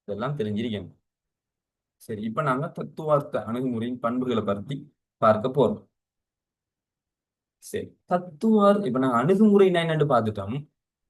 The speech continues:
தத்துவார்த்த அணுகுமுறைனா என்னன்னு பா-, ஆ, என்னன்னு பார்த்தோமா? இல்ல.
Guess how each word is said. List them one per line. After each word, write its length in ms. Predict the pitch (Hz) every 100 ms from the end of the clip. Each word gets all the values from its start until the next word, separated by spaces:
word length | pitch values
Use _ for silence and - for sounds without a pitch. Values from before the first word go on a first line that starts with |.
| _
தத்துவார்த்த 760 | - 165 - 240 240 233 202 190
அணுகுமுறைனா 420 | 185 160 147 143
என்னன்னு 200 | 143 135
பா-, 360 | 139 117 - 117
ஆ, 180 | 117 113
என்னன்னு 260 | 139 143
பார்த்தோமா? 600 | 143 139 131 127 127 135
இல்ல. 300 | - 127 101